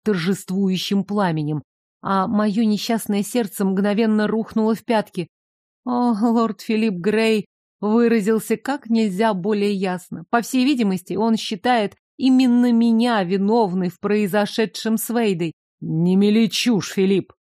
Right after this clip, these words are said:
фыркнул Дариэль. «Ты прекрасно знаешь, что леди Ивори Квинси тут ни при чем». «Квинси?» вдруг оживился целитель и обернулся ко мне, как будто только что заметил мое присутствие.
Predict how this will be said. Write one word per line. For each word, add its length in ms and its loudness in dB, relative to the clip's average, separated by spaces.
фыркнул 600 -2
Дариэль. 500 0
«Ты 100 -4
прекрасно 640 0
знаешь, 440 0
что 300 -2
леди 480 2
Ивори 380 0
Квинси 460 0
тут 260 -4
ни 100 2
при 200 -2
чем». 320 -2
«Квинси?» 760 2
вдруг 420 -2
оживился 560 0
целитель 460 0
и 60 2
обернулся 600 0
ко 160 -2
мне, 200 2
как 200 -4
будто 280 -2
только 400 -2
что 300 -4
заметил 640 0
мое 300 0
присутствие. 720 -8